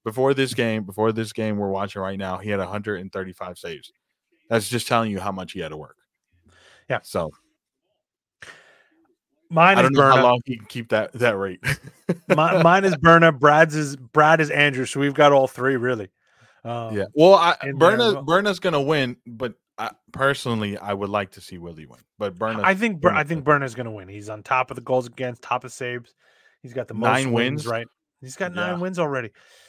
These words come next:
Speaker 2: He, he, it's interesting too. They sort of do, like, a little one-two in, um,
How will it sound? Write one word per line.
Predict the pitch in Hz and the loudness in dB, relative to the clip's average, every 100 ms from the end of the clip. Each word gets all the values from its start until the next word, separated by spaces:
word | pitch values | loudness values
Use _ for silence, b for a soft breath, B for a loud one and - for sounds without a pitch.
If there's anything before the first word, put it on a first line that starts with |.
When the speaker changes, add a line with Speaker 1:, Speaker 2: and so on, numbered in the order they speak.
| b b b | b b b
Speaker 2:
He, | - 202 202 - _ | -8 -6 -6 -12 _
he, | - 190 185 165 _ _ _ _ | -14 -10 -8 -10 _ _ _ _
it's | - 165 | -6 -4
interesting | 220 233 190 - 170 135 | -4 -6 -12 -10 -10 -8
too. | - 175 139 | -6 -4 -2
They | 143 | -4
sort | 135 185 180 | -4 -4 -4
of | 151 | -4
do, | 123 151 | -4 -2
like, | 143 127 | 0 -2
a | 135 | -2
little | 131 | -2
one-two | 120 127 117 131 123 117 _ | -4 -8 -8 -10 -10 -12 _
in, | 123 113 107 104 107 _ - | -14 -12 -14 -16 -20 _ -14
um, | 110 104 95 90 | -10 -10 -14 -20